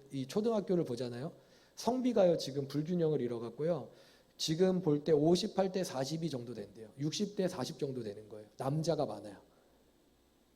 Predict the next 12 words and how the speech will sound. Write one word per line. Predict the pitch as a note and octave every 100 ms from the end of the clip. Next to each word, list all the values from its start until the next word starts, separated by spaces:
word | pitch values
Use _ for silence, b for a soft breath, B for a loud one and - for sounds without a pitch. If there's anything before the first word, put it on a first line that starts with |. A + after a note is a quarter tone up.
| _
출산을 | - A#3+ A3+ A3+ G3+ G3+
할 | G3
수 | F#3+
있는 | F3 E3+ B2+
여성의 | B2 C3+ C3+ D3 C#3+ D3 C#3
비율이 | C3 B2 B2+ A2 B -
사십 | - A#2+ C#3+ -
프로 | - B2+ A#2
대고 | A2 C#3 - B B B B -
남자들이 | C3+ F#3 G#3+ G3+ F3 D#3+ D3 A#2+ C3+ C#3
더 | D#3
많아요. | G2+ G2+ -